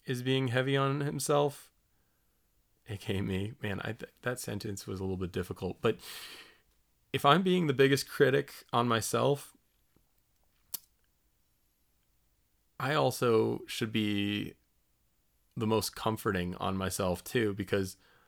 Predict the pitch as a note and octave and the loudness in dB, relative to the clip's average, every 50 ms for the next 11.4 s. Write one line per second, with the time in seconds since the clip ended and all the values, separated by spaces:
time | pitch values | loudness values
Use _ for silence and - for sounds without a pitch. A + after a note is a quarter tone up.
0 | _ _ _ _ _ _ _ _ - B2+ E3+ G#3 G3+ F3 D#3+ C#3+ B2+ A#2 G#2 G2 | _ _ _ _ _ _ _ _ 0 0 2 2 4 4 4 4 4 4 2 2
1 | G2+ G2+ A2 A2+ G#2+ G#2 G#2 G#2 G#2 G2+ - - G2+ F#2+ F#2+ F#2 F#2 A#2 - - | 2 4 4 4 2 2 2 2 0 0 0 0 0 0 0 -2 -2 -4 -6 -12
2 | _ _ _ - - A2 G#2+ G#2 A2 G#2 G2+ F#2+ F#2 A#2+ - - - - - - | _ _ _ -4 -2 -2 0 0 0 -2 -2 -2 -4 -8 -12 -12 -8 -4 -2 0
3 | G#2+ G#2+ G#2 G2+ G#2 G2+ G2 G#2+ G2+ G2 F#2+ F#2 F#2+ F#2+ F#2 F#2 - - - - | 0 0 0 0 -2 -2 -2 -2 -2 0 0 0 0 0 -2 -2 -4 -8 -8 -6
4 | - G2+ F#2 F2+ F2+ F2+ F2+ F2+ F#2 F2 F2 - _ - - _ - - A#2 A2 | -4 -2 0 0 0 0 2 0 0 -2 -4 -8 _ -20 -20 _ -4 0 2 2
5 | F#2+ A#2+ G#2+ - G#2 G2 F#2+ F#2 - F#2+ - - F#2+ F2+ F2+ F2+ F2+ F2+ G2+ B2+ | 2 2 -2 -2 -2 0 0 -2 -2 -2 -2 -2 -2 0 0 -2 -2 -4 -6 -10
6 | - - A#2 A2+ B2+ C#3 C3 B2+ A#2+ A2 - - - A2 G#2+ G#2 - A2+ G#2 G2 | -10 -6 -4 -2 0 0 2 2 0 -2 -4 -4 -4 -2 -2 -2 -2 -2 -2 -2
7 | F#2 G#2 G2 F#2+ F#2+ F#2+ F#2 F#2 F#2 F#2+ - - _ _ - - _ _ _ _ | -2 -2 -2 -2 0 0 0 0 0 -2 -4 -6 _ _ -20 -20 _ _ _ _
8 | _ - G#2+ G#2+ G#2+ G#2+ A2 A#2 A#2+ B2+ A#2+ A2 A2 G2+ G2 - - - G#2+ G#2 | _ -4 -2 0 0 2 2 2 2 2 2 2 0 0 -2 -2 -2 -2 -2 -2
9 | - - G2+ F#2+ F#2 F#2 - - G2 F#2 F#2+ F2 - - - G#2 G2 F#2 F2+ F2+ | 0 0 0 0 0 0 -2 -4 -2 -2 -2 -2 -4 -2 -2 0 0 2 2 0
10 | F#2 F#2+ - F#2+ - - - E2+ F2 - - F#2 F2+ E2+ E2+ F2 F2 F2+ F#2 F2+ | -2 -2 -4 -8 -6 -4 -4 -4 -2 -2 -4 -2 -2 -2 -2 -2 -2 -4 -4 -4
11 | - A#1+ A#1+ - - - C#3 | -6 -6 -6 -6 -6 -8 -8